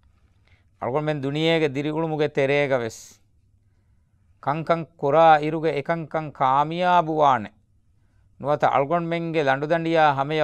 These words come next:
වාසිලු වෙවේන කංකමකී කොබෑතෝ බලාගෙන්. එකංකමේ අල්ගොන් මෙන් කොරවේතෝ බලම්.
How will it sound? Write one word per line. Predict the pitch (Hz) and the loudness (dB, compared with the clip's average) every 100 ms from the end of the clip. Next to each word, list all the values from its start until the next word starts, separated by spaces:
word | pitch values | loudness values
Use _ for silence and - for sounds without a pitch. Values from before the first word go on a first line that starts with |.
| 131 | -2
වාසිලු | 113 117 156 175 208 185 | 0 4 4 2 -2 0
වෙවේන | 151 139 143 131 | 0 2 0 -2
කංකමකී | 117 123 139 143 135 - 131 | -4 -4 -2 -4 -4 -6 -12
කොබෑතෝ | - 117 123 127 123 113 | -10 -2 0 0 0 -2
බලාගෙන්. | 113 117 127 120 113 - _ _ _ _ _ _ _ _ _ - | 0 2 2 2 -6 -12 _ _ _ _ _ _ _ _ _ -14
එකංකමේ | 139 185 160 156 139 120 - _ _ _ | 0 0 2 2 2 -2 -8 _ _ _
අල්ගොන් | 120 127 123 | -6 -4 -6
මෙන් | 117 | -8
කොරවේතෝ | 104 113 110 107 107 95 | -6 -4 -2 -4 -4 -4
බලම්. | 95 87 | -4 -6